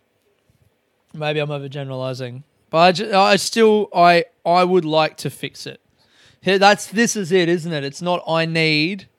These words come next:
to fix it." It's "I would li-," I think I am shoulding. I'm shoulding in this scenario. <laughs> I need to,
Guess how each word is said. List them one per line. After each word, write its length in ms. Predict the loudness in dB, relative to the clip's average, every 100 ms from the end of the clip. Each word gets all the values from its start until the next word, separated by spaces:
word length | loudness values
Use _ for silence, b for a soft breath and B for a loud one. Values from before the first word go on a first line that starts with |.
| _ _ _ _
to 100 | -12
fix 320 | -8 -8 -8
it." 160 | -8 -8
It's 140 | -10 -12 -4
"I 140 | -2
would 140 | -2
li-," 100 | -4 0
I 120 | 0
think 260 | -2 -6
I 80 | -2
am 220 | 0 -2
shoulding. 580 | -4 -6 -4 -4 -4 -8 -16 _ _ _ _ _ -8
I'm 80 |
shoulding 440 | -8 -2 0 0 -2
in 120 | -6
this 140 | -8
scenario. 500 | -8 -8 -4 -2 -4 0
<laughs> 240 | 0 0 -4
I 100 | 0 2
need 280 | 2 2
to, 160 | 0 -4